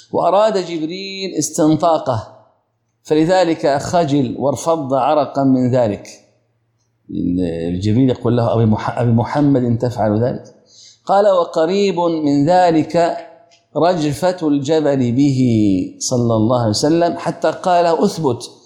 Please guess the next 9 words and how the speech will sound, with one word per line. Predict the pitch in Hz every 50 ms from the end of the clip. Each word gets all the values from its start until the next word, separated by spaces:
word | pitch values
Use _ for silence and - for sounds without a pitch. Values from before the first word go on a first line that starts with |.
| - - _ _
فإنما | - - - 156 180 180 180 175 156
عليك | 151 156 165 170 175 160 -
نبي | 165 156 156 156 156 165 170 175 180 180 190 190 - - - - - _ _ _ _ _
وصديق | - 135 135 - 165 151 147 135 135 139 160 175 180 185 180 -
وشهيد، | 180 170 175 170 170 147 139 135 - 151 143 165 185 180 156 139 - - - - - - _ _ -
فإنما | - - - - 185 175 160 156 156 151 160 165 170 165 156 151 147 139 131 131 127 127
هي | 143 160 175 175 175 180 190 - - - - - - _ _ _ _ - -
هزة | 160 180 180 165 147 135 131 143 139 135 135 139
الطرب | 123 117 - - - 139 131 131 131 107 98 92 92 -